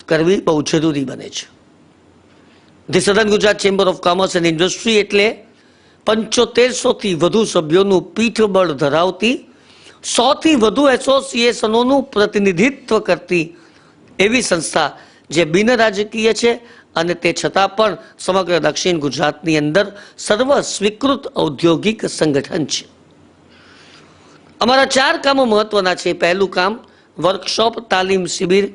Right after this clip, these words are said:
કોન્ફરન્સ, અધિવેશન, પરિસંવાદનું આયોજન કરીને જે બદલાતા જતા પ્રવાહો છે ઇન્ડસ્ટ્રીના, એ બદલાતા જતા પ્રવાહોથી અમારા ઉદ્યોગપતિઓને અમે સતત સાથે રાખવા માટે, એ પ્રવાહની અંદર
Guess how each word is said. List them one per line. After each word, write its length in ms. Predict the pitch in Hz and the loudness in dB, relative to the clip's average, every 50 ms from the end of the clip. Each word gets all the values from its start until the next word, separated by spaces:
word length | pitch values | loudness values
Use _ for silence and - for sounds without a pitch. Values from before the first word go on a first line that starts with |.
| - - 156 | -6 -2 0
કોન્ફરન્સ, 560 | 156 165 175 151 - - 175 190 196 190 - - - - | 0 0 -2 -4 -2 0 0 0 0 -2 -6 -8 -4 -4
અધિવેશન, 540 | 156 123 151 151 165 180 170 - - 208 196 196 196 196 | -2 0 0 0 2 2 0 0 0 0 0 -2 -2 -2
પરિસંવાદનું 720 | 175 156 160 156 - - 160 151 160 180 180 165 165 165 147 | -2 -2 -2 -4 -4 -4 -4 0 0 0 0 0 0 0 0
આયોજન 380 | 135 143 147 147 135 170 165 160 | 0 0 -2 -2 -2 -2 -4 -4
કરીને 400 | 147 - 143 151 196 196 165 123 - - - - - - - - - - - - - | -2 -2 0 0 2 2 2 -2 -2 -6 -18 -20 -20 -20 -20 -20 -20 -20 -14 -10 -2
જે 200 | 139 196 254 285 302 - - - - - - - - | 0 2 2 2 2 0 -4 -16 -20 -20 -20 -10 -4
બદલાતા 560 | 175 190 208 196 208 254 285 294 - 302 277 | 0 0 0 2 2 2 2 2 2 0 0
જતા 300 | 180 208 208 226 220 208 | 0 0 0 0 0 -2
પ્રવાહો 460 | 208 202 180 170 170 175 185 208 220 226 | 0 0 -2 0 2 2 2 2 2 0
છે 200 | 214 - 220 202 180 165 - 185 | 0 0 -2 0 0 0 -2 -2
ઇન્ડસ્ટ્રીના, 760 | 165 165 156 165 160 - - - - 208 208 185 160 135 123 - - - - - - - | -4 -2 -2 -4 -4 -4 -6 -4 0 0 0 0 -2 -4 -4 -8 -16 -20 -20 -20 -18 -6
એ 80 | - 180 | -4 0
બદલાતા 480 | 170 175 170 170 185 190 185 - 170 151 | 0 0 0 0 0 -2 0 0 -2 -2
જતા 300 | 131 147 143 143 165 147 | 0 -2 -2 0 -2 -2
પ્રવાહોથી 640 | - 139 135 143 151 156 156 185 196 196 - 220 202 185 | -2 -2 0 0 0 2 2 0 0 2 2 2 2 2
અમારા 240 | 180 180 170 165 156 151 | 2 2 0 0 0 -2
ઉદ્યોગપતિઓને 960 | 131 120 160 180 202 196 - - - 170 - - 165 151 160 156 160 175 208 220 220 - - - - - - _ - | -4 0 0 0 0 0 -4 -4 -4 -4 -4 -4 -4 -2 0 0 2 2 0 0 -2 -8 -18 -20 -20 -20 -20 _ -4
અમે 140 | 165 175 175 | -2 -2 -2
સતત 380 | 151 - 175 170 - 190 175 - 190 147 - - - - _ _ _ | -2 -2 -4 -2 -2 -2 -4 -4 -8 -10 -12 -14 -20 -20 _ _ _
સાથે 440 | - - - 160 170 160 - 226 233 220 | -8 -4 -2 -2 -2 -2 0 0 2 2
રાખવા 400 | 165 156 143 135 - - 143 135 | 2 0 -2 -4 -2 -2 -2 -2
માટે, 340 | 139 143 139 139 - 175 175 156 - - - - - _ - | -2 -4 -8 -4 0 0 0 0 -2 -6 -20 -20 -18 _ -2
એ 80 | 190 185 | -2 -2
પ્રવાહની 560 | 185 - 165 170 170 190 214 233 233 233 220 214 | 0 0 0 2 4 4 2 2 2 2 2 2
અંદર 220 | 214 208 233 220 | 2 2 2 2